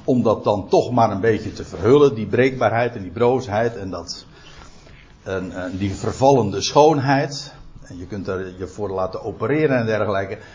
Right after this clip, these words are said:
Maar het is, het gaat nergens over, want uiteindelijk heb je toch het nakijken. Het blijft een aardevat. Je moet dat, elk mens moet het toch vaststellen. Het is gewoon sterfelijk. En wat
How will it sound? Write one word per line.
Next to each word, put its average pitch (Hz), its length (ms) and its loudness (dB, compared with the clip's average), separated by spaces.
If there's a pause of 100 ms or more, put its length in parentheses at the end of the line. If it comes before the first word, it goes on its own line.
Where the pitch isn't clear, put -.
(140)
Maar 135 220 2
het 143 180 -2
is, - 320 0 (360)
het 127 120 -8
gaat 190 240 4
nergens 165 360 2
over, 117 340 -2
want 156 180 -2
uiteindelijk 143 560 -4
heb 127 180 -6
je 127 120 -8
toch 113 180 -6
het 139 80 -6
nakijken. 151 600 -2 (320)
Het - 300 2
blijft 214 400 8
een 214 100 -6
aardevat. 170 460 0
Je 143 100 0
moet 165 320 2
dat, 180 360 4
elk 190 260 4
mens 160 220 0
moet 143 160 -6
het 101 100 -16
toch - 160 -4
vaststellen. 117 500 -4 (240)
Het - 100 -8
is 247 120 0
gewoon 196 200 2
sterfelijk. 170 520 -4 (1600)
En 156 220 8
wat 123 160 4